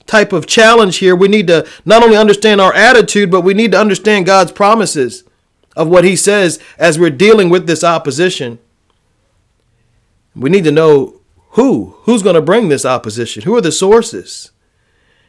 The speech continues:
and we need to know how to respond. So that as we evangelize, our attitudes, our responses, our trust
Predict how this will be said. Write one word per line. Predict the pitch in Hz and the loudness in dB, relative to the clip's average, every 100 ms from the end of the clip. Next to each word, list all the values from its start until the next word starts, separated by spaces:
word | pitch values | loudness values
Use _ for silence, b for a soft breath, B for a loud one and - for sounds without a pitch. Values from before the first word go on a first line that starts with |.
| _ _ _ | _ _ _
and | - | -8
we | 131 214 | 0 0
need | 165 | 0
to | 127 | -2
know | 143 131 | -4 -2
how | 156 | 0
to | 160 | -2
respond. | 120 113 - 139 113 82 87 _ _ _ _ _ _ _ _ _ _ _ _ _ _ _ _ _ _ _ _ _ _ _ _ - | -2 -6 -4 -4 -6 -10 -20 _ _ _ _ _ _ _ _ _ _ _ _ _ _ _ _ _ _ _ _ _ _ _ _ -6
So | - 196 | 2 4
that | 202 170 | 4 4
as | 202 277 226 | 2 2 2
we | 247 254 | 2 2
evangelize, | 190 247 277 233 208 180 170 175 185 - b b b b b b | 4 4 4 4 4 4 4 4 0 -6 b b b b b b
our | 170 196 190 - | 0 2 2 0
attitudes, | 196 240 269 240 - 226 196 180 170 | 0 2 4 2 2 0 0 -2 -2
our | 175 190 | 2 2
responses, | 170 160 - 240 240 233 226 190 147 127 - - - _ _ _ _ _ _ _ _ | 2 0 0 2 4 4 2 0 0 -2 -10 -12 -20 _ _ _ _ _ _ _ _
our | 180 180 | 0 0
trust | - 254 247 180 - - - | 0 2 4 2 -2 -8 -16